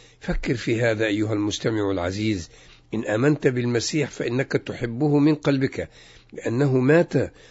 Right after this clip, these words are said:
مرة بسبب خطايانا، فمع أنه هو البار قد تألم من أجلنا نحن المذنبين لكي يقربنا إلى الله. أخبار جميلة مفرحة.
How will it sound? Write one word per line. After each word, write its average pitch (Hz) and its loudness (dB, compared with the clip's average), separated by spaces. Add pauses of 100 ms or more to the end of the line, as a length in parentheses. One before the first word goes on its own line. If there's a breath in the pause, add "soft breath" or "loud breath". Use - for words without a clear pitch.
(180 soft breath)
مرة 120 2
بسبب 127 2
خطايانا، 127 2 (520 soft breath)
فمع 113 -2
أنه 139 2
هو 135 4
البار 131 2 (380 soft breath)
قد 113 -4
تألم 127 2
من 127 4
أجلنا 123 2
نحن 120 0
المذنبين 113 2 (400 soft breath)
لكي 104 -2
يقربنا 127 0 (500 soft breath)
إلى 110 0
الله. 82 -4 (1500 soft breath)
أخبار 117 0
جميلة 110 2
مفرحة. 101 -4